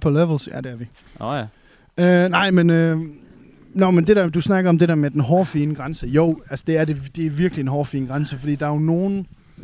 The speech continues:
Speaker 1: når de møder folk, som... Altså, s-, som, altså, der var jo alle mulige celebrities og sådan noget. Det kan vi, det kan du prøve at spørge om bagefter, dernede bagefter, øh, efter jeg har sagt det her. Men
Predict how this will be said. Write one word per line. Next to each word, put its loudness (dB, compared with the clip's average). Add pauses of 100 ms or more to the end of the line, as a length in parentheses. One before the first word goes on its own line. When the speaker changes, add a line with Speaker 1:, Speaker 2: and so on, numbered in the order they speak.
(340)
Speaker 1:
når -4
de -4
møder 0
folk, -8
som... -14 (380)
Altså, -16
s-, -20
som, -16 (920)
altså, -12 (2250)
der -2
var 0
jo 2
alle 2
mulige 2
celebrities -6
og -16
sådan -14
noget. -10
Det -10
kan -16
vi, -12 (260)
det -12
kan -14
du -16
prøve -14
at -14
spørge -8
om -8
bagefter, -8 (160)
dernede -8
bagefter, -10 (120)
øh, -14 (100)
efter -12
jeg -12
har -12
sagt -10
det -4
her. -4
Men -6